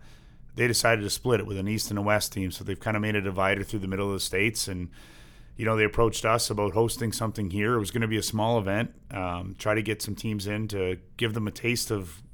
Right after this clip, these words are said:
you know, what real box lacrosse looks like. So we're coming up here, and, and the, um,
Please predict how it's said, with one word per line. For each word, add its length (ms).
you 120
know, 100
what 260
real 140
box 340
lacrosse 340
looks 220
like. 260
So 420
we're 220
coming 260
up 140
here, 260
and, 180
and 240
the, 280
um, 540